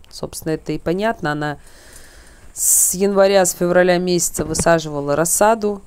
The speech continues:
растила их, холила, лелеяла. А тут такая беда. Самое обидное, что мы толком не успели снять ни огурцов, ни помидоров. Они только-только начали поспевать.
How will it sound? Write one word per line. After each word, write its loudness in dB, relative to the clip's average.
растила 0
их, 0
холила, -2
лелеяла. 0
А -6
тут -8
такая 0
беда. -6
Самое 2
обидное, 0
что 0
мы -2
толком -2
не 2
успели 0
снять -2
ни -4
огурцов, -2
ни -4
помидоров. -2
Они -4
только-только -4
начали -6
поспевать. -4